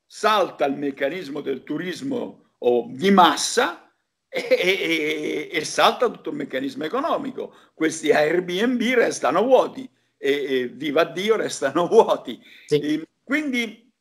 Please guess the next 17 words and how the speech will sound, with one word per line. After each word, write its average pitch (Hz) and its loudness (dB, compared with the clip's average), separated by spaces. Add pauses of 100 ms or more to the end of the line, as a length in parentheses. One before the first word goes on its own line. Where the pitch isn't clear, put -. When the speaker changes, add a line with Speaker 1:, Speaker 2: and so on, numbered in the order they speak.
(340)
Speaker 2:
E 165 0
su 175 0
questo, 214 8
Marco, 185 6
eh, 156 4
diciamo 170 6 (480)
anche 170 4
un'altra 156 4
cosa. 135 4 (440)
Qui 220 8
non 220 10
stiamo 180 10
parlando 175 8
della 151 6
gentrificazione 147 0
che 147 6
aiuta 147 4